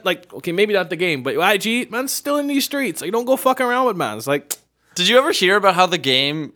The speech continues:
Speaker 2: got his name, like, as The Game?
Speaker 1: No, I actually
Speaker 2: Like, what?
Speaker 1: haven't.
Speaker 2: So, I'm not one hundred, one hundred percent certain,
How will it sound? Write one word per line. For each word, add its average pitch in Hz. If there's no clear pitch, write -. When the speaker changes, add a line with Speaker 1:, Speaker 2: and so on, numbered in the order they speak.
Speaker 2:
got 143
his 139
name, 120
like, 123
as 113
The 123
Game? 120
Speaker 1:
No, 131
I 107
actually 135
Speaker 2:
Like, 143
what? 147
Speaker 1:
haven't. 110
Speaker 2:
So, 175
I'm 156
not 180
one 180
hundred, 151
one 143
hundred 143
percent 123
certain, 120